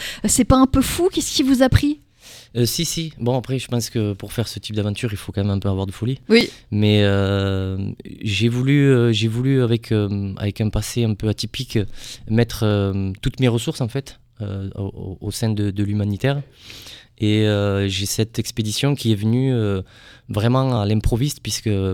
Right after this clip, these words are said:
Speaker 2: potentiellement, depuis trois ans, je prépare, euh, une marche, en fait, sur l'Antarctique.
Speaker 1: Ça n'a rien à voir, là,
Speaker 2: Non,
Speaker 1: en Afrique.
Speaker 2: ça n'a rien à voir. Sauf que malheureusement, le covid a, euh,
Speaker 1: Oui.
Speaker 2: garde les frontières fermées, euh, et, et donc, je me suis redi-, redirigé,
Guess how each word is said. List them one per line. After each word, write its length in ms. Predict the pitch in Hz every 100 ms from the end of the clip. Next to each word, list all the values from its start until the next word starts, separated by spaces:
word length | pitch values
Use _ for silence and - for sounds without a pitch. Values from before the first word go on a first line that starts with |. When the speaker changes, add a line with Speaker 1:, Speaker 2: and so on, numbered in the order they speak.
| -
Speaker 2:
potentiellement, 600 | 107 107 - 104 113 131
depuis 300 | 113 - -
trois 200 | - 110
ans, 100 | 120
je 100 | 104
prépare, 340 | - - 101
euh, 160 | 98 92 - - _ _ _ 104
une 120 | 101
marche, 280 | 117 - 110
en 40 |
fait, 180 | 113 -
sur 140 | 104
l'Antarctique. 520 | 101 98 - 131 - 147
Speaker 1:
Ça 140 | - 190
n'a 120 | 160
rien 200 | 202 247
à 80 | 269
voir, 240 | 262 208
là, 80 | 196 -
Speaker 2:
Non, 80 | 233
Speaker 1:
en 180 | 220
Afrique. 320 | 240 262 - 214
Speaker 2:
ça 100 | 107
n'a 100 | 107
rien 60 |
à 40 | 107
voir. 180 | 101
Sauf 200 | - 113
que 200 | - 104
malheureusement, 400 | 104 104 104 107
le 60 | 120
covid 320 | - 107 110
a, 60 | 101
euh, 360 | 95 92 92 92 95
Speaker 1:
Oui. 200 | 196 - - -
Speaker 2:
garde 260 | 101 101
les 80 | 101
frontières 340 | - 104 -
fermées, 380 | - 101 104 104
euh, 100 | 90 90 - - - - -
et, 260 | 92 98 101
et 20 |
donc, 180 | 104 104
je 60 |
me 80 | 104
suis 160 | - 101
redi-, 260 | 98 98 -
redirigé, 640 | 98 107 107 107 95 120